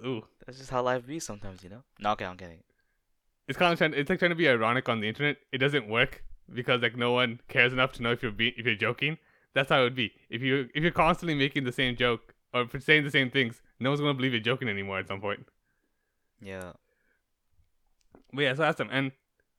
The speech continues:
Speaker 1: all right, so I'm gonna, just gonna, like, say what he said, and if you can make sense of it, then go right ahead. I think I understood what he was trying to say, but just, I don't know what. Okay, so his words were,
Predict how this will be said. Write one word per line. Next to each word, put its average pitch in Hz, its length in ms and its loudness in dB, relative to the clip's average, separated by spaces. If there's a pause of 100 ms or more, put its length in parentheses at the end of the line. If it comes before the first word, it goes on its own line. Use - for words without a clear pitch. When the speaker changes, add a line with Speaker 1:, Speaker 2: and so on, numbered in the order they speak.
(160)
Speaker 1:
all 120 100 0
right, 107 120 0
so 143 80 4
I'm 139 120 4
gonna, 175 120 2
just 165 80 -6
gonna, 196 140 2
like, 151 180 2
say 139 180 2
what 120 140 0
he 123 140 -4
said, 147 340 2
and 113 80 -4
if 117 80 -4
you 135 80 -4
can 135 140 -2
make 135 120 2
sense 147 220 -2
of 151 80 -2
it, 147 120 -2
then 110 200 -2 (240)
go 110 100 0
right 113 160 4
ahead. 113 260 2 (540)
I 139 100 2
think 185 220 2
I 196 120 6
understood 196 320 0
what 196 60 4
he 196 80 4
was 190 80 -2
trying 185 160 0
to 185 60 -2
say, 185 180 -2
but 143 200 -2
just, - 300 -6 (640)
I 123 100 6
don't 135 80 6
know 131 120 4
what. 113 220 -2
Okay, 95 180 -8 (580)
so 110 260 2 (1160)
his 165 180 2
words 151 260 4
were, 110 240 2